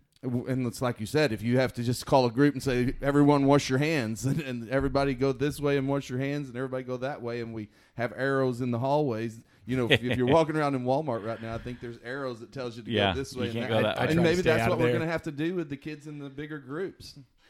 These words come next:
Speaker 1: Lecture, you know, big lecture halls, they won't exist.
Speaker 2: Yeah, the, I think
Speaker 1: Particularly this year, they won't
Speaker 2: I,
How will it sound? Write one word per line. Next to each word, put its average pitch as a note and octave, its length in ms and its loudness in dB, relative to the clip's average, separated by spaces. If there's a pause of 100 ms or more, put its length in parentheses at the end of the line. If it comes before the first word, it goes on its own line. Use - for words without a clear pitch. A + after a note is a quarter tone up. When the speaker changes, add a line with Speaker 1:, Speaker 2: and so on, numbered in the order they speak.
(540)
Speaker 1:
Lecture, D3 680 0
you D3+ 120 -2
know, A#2 100 -2 (180)
big D#3 160 0
lecture C#3 320 0
halls, G2+ 260 -2 (300)
they C#3 160 6
won't B2+ 180 2
exist. G2+ 380 -8
Speaker 2:
Yeah, D3 200 4
the, D3 280 -2
I B2+ 60 2
think F#3 260 0
Speaker 1:
Particularly D#3+ 340 -6
this G#2+ 300 -6
year, E2+ 100 -14
they G2+ 140 -10
won't - 160 -10
Speaker 2:
I, - 80 -16